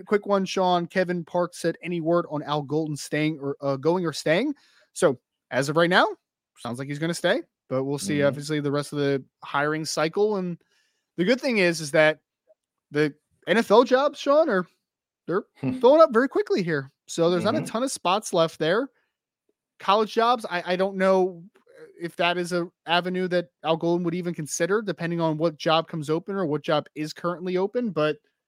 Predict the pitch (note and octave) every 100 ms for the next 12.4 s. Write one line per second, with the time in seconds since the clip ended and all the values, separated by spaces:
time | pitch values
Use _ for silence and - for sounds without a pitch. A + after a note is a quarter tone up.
0 | _ _ _ _ _ _ F2 D3+ - F3
1 | A3 A3+ A3+ A#3 B3+ B3+ F#3 D#3+ D3+ C#3+
2 | D3 D3+ C3 C3+ C3+ B2+ C#3 C3+ C#3 C3
3 | C3+ D#3+ F#3+ D3+ D3 D3+ D#3+ E3 D#3+ D#3
4 | D#3 - D3 E3 F#3 F#3 F#3 - G3 G#4
5 | F#3 C3 - G#2+ - D3+ F#4+ C#4+ _ -
6 | D#3 F#3 G3+ G3 G3+ G3+ G#3 G#3 - A#3+
7 | A3+ - - _ _ _ _ _ _ _
8 | _ _ _ _ _ _ _ _ _ _
9 | - - - D#3+ D3+ B2 B2+ E3+ E3 D3
10 | C#3+ C#3+ - A#2 C3+ C3 - G#2+ E3 F3
11 | - E3 - G2+ G#2+ _ - C#3 - D#3
12 | D#3+ F3 D#3 A2